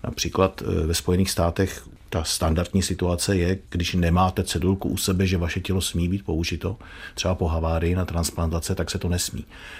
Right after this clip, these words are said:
U nás v, v České republice je to opačně. Tady vlastně teprve, když naopak máte cedulku, že se to nesmí, nebo se to ty lékaři dozvědí, tak jinak je to možno použít. Takže to také s tím hodně souvisí. Třeba ve, v Británii tam je, eh, ten program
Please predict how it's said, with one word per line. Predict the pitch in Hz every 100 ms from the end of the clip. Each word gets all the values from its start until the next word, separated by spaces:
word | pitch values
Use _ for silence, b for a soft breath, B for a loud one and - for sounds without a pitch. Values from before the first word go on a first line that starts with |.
| B -
U | 98
nás | 85 90 98
v, | - - 85
v | - - -
České | - 80 - - -
republice | 82 90 90 85
je | 92
to | -
opačně. | 90 92 85 - 76 -
Tady | - 80
vlastně | 82 - 87
teprve, | - 80 95 82
když | 82 -
naopak | 80 78 82
máte | 80 80
cedulku, | 80 80 80 85
že | 80
se | 80
to | 92
nesmí, | 95 101 - 87 82
nebo | 80 78
se | - -
to | 82
ty | -
lékaři | 78 78 - 87
dozvědí, | 80 78 80 85 82 B B B B B -
tak | 87
jinak | 80 82 80 - -
je | 90
to | 85
možno | 85 85
použít. | 80 85 76
Takže | 78 85
to | -
také | 92 90 95
s | -
tím | 98
hodně | 85 82 90
souvisí. | - 80 78 80 - 80 - - - - -
Třeba | 110 95
ve, | 87 87
v | - -
Británii | 92 82 92 92 98 101
tam | 98 101
je, | 98 98 -
eh, | 110 87 85 -
ten | 90 90 - B B B B
program | - 90 82 95 92 95 92